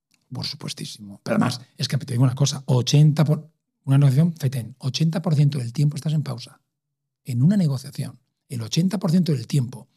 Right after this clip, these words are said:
no estás de cara a la persona que tienes delante. El ochenta por ciento del tiempo estás preparando propuestas que luego envías.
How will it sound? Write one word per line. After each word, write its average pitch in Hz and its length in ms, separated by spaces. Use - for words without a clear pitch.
no 151 160
estás 165 320
de 135 200
cara 143 200
a - 20
la 120 80
persona 135 300
que 117 80
tienes 110 180
delante. 107 340
El 131 140
ochenta 156 360
por 190 140
ciento 190 180
del 175 80
tiempo 175 200
estás 165 180
preparando 156 720
propuestas 147 800
que 143 100
luego 180 240
envías. 151 560